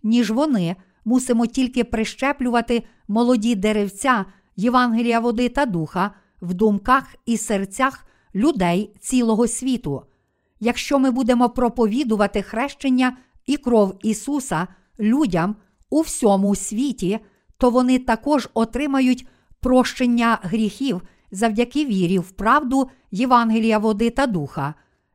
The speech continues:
І коли ми постанемо перед Господом, Він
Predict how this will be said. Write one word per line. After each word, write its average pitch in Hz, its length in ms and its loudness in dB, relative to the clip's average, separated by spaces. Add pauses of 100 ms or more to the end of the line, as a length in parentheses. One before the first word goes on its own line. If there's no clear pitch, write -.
І 262 100 2
коли 269 300 2
ми 269 120 2
постанемо 240 840 0 (260)
перед 240 300 2
Господом, 196 720 -2 (380)
Він 233 320 2